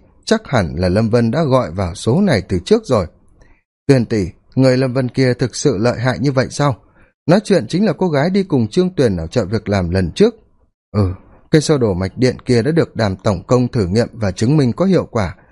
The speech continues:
Hai ngày này ngày nào Đàm tổng công cũng gọi điện tới hỏi là đã tìm được người hay chưa. Ai."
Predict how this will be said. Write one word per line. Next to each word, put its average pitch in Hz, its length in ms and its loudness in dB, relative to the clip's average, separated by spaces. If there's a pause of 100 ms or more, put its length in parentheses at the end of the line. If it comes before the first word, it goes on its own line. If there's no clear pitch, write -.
(340)
Hai 196 160 4
ngày 147 160 2
này 113 220 0
ngày 101 220 0
nào 113 220 2
Đàm 110 220 0
tổng 101 200 -2
công 127 240 0
cũng 165 140 -2
gọi 139 140 2
điện 110 280 -2
tới 131 180 2
hỏi 120 260 0
là 92 100 -2
đã 135 120 0
tìm 117 280 0
được 90 200 -4
người 98 180 0
hay 120 160 0
chưa. 151 240 2 (480)
Ai." 107 320 -2